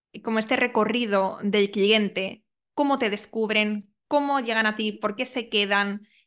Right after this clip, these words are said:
Eh, ¿cómo conectan contigo? ¿Sabes? Esos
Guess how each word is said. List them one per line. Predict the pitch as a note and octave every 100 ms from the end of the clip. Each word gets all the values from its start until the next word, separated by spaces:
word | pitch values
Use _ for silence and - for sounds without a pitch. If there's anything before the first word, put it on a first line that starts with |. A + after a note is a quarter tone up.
| _
Eh, | - G#3+ G#3+ G#3 G3+ G3+
¿cómo | C4 B3+ B3 A#3+ G3+ _ _ _ _ _
conectan | - A3 A3 A3+ A3+ A3+ A3
contigo? | G#3+ G#3 A#3+ A3 G3+
¿Sabes? | G#3+ G#3+ G#3+
Esos | G#3+ A3+ -